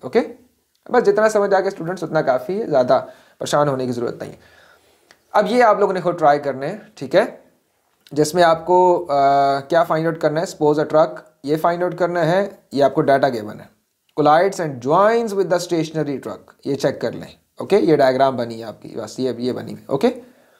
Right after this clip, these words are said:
and ये अब आपका सारा सॉल्यूशन है। ओके, हो गया? इस सॉल्यूशन को एक दफ़ा देखिएगा तो I hope so कि आप ये जो वेलोसिटी है ये फाइंड आउट कर लेंगे, जो कि कितनी आ रही है,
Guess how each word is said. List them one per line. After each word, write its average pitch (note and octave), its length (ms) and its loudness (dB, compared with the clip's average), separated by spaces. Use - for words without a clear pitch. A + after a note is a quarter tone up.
and C#3 280 -2
ये C#3+ 140 4
अब C#3+ 120 4
आपका C3+ 260 0
सारा C3 240 0
सॉल्यूशन G3 480 0
है। B3 100 -10
ओके, C3+ 200 -2
हो G#3+ 80 2
गया? A3 160 -4
इस - 140 -8
सॉल्यूशन D3 340 2
को E3 80 4
एक C#3+ 80 4
दफ़ा C#3+ 180 2
देखिएगा G3+ 480 4
तो - 280 -4
I B2+ 100 6
hope E3+ 240 2
so D#3+ 160 -4
कि C#3+ 60 -2
आप C3+ 280 4
ये A#2+ 60 -6
जो C3 180 -2
वेलोसिटी C#3+ 520 2
है D#3 140 0
ये C3 80 -4
फाइंड C3+ 280 -2
आउट E3 140 -6
कर E3+ 80 0
लेंगे, F3 220 -2
जो C3+ 120 0
कि C#3 80 -2
कितनी C#3+ 300 -4
आ A#2 120 0
रही A#2+ 180 -2
है, G#3 180 4